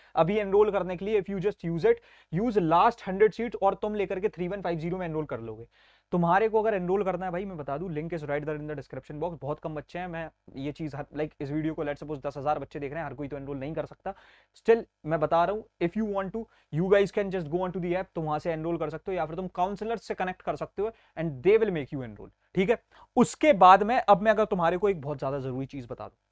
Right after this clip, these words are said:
जैसे मैंने तुमको बताया भाई देखो सब्जेक्ट्स जो है ना लेकर के, एक तो सब्जेक्ट्स वाला मेन गेम हो गया और एक गेम हो गया तुम्हारा डेज वाला, ठीक है। तुमको इसको कुछ ऐसे मैनेज करना है कि मान लो आज मैं एक वो दिन मान रहा हूं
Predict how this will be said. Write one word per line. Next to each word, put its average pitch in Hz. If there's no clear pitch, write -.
जैसे 175
मैंने 175
तुमको 180
बताया 160
भाई 156
देखो 165
सब्जेक्ट्स 147
जो 170
है 175
ना 190
लेकर 165
के, 185
एक 180
तो 196
सब्जेक्ट्स 151
वाला 175
मेन 170
गेम 175
हो 165
गया 202
और 180
एक 190
गेम 190
हो 165
गया 180
तुम्हारा 170
डेज 127
वाला, 101
ठीक 165
है। 185
तुमको 220
इसको 208
कुछ 226
ऐसे 180
मैनेज 180
करना 151
है 135
कि -
मान 147
लो 220
आज 175
मैं 202
एक 180
वो 175
दिन 180
मान 131
रहा 156
हूं 220